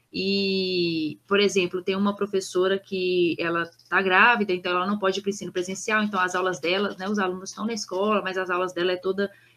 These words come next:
é, de forma pelo Meet, né? É, e também, e aí vem essas questões, aí você vai, vai, vai passar vídeo, aí não tem o data show, ou então, ah, não tem, é, eu, eu gosto de passar filmes também, então aí não tem internet pra passar o filme,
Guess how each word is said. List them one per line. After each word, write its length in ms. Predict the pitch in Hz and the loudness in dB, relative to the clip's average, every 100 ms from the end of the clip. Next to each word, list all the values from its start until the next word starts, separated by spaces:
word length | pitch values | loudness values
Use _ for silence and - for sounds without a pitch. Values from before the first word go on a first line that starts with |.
| _ | _
é, 380 | - 165 165 165 | -4 -2 2 0
de 140 | 156 170 | 0 -4
forma 800 | 180 165 170 170 156 151 - - - | -2 -2 -2 -4 -4 -6 -10 -8 0
pelo 300 | 180 180 165 | 4 4 4
Meet, 480 | 180 254 247 - | 2 2 2 0
né? 260 | 196 202 277 - - - - - | -2 -2 -4 -8 -20 -20 -18 -6
É, 720 | 170 170 170 165 160 156 147 - _ _ _ _ - | -2 0 0 0 0 0 -2 -6 _ _ _ _ -2
e 100 | 214 | 0
também, 600 | 262 262 220 233 320 - _ _ - | 2 4 6 6 4 -2 _ _ 2
e 100 | 277 | 6
aí 160 | 269 | 6
vem 160 | 269 277 | 6 2
essas 220 | 285 277 | 2 0
questões, 340 | 330 339 196 202 | 0 0 2 0
aí 80 | |
você 80 | 214 | 2
vai, 160 | 254 254 | 0 0
vai, 320 | 202 196 - | 0 0 0
vai 180 | 208 214 | -4 0
passar 340 | 240 220 247 | 0 2 0
vídeo, 520 | 214 247 262 254 214 | 0 0 0 0 2
aí 140 | 202 208 | 2 2
não 120 | 220 | 0
tem 140 | 208 | 0
o 60 | 196 | 0
data 240 | 190 247 | 0 -2
show, 500 | 262 - 214 214 202 | -4 0 4 6 6
ou 240 | 190 190 190 | 4 2 0
então, 380 | 180 180 175 170 - - | -2 -4 -4 -6 -16 -10
ah, 160 | 180 170 | -2 2
não 180 | 220 208 | 2 2
tem, 280 | 190 196 202 | 0 0 0
é, 220 | 202 180 | 0 0
eu, 80 | 175 - | -2 0
eu 180 | 175 | 0
gosto 320 | 170 190 185 - | 2 2 0 -8
de 120 | - | -2
passar 320 | 196 208 202 | 0 2 -2
filmes 480 | - 240 220 - - | 0 0 2 0 -2
também, 400 | 175 175 196 196 | -2 0 0 0
então 180 | 190 185 | -2 -2
aí 100 | 196 | 0
não 140 | 233 | -2
tem 180 | 208 196 | 0 0
internet 460 | 214 226 196 190 | 0 2 2 2
pra 140 | - 175 | -4 -6
passar 260 | 180 196 | -4 -2
o 80 | 214 | -2
filme, 640 | 208 196 202 196 185 180 | -2 -2 2 2 2 -4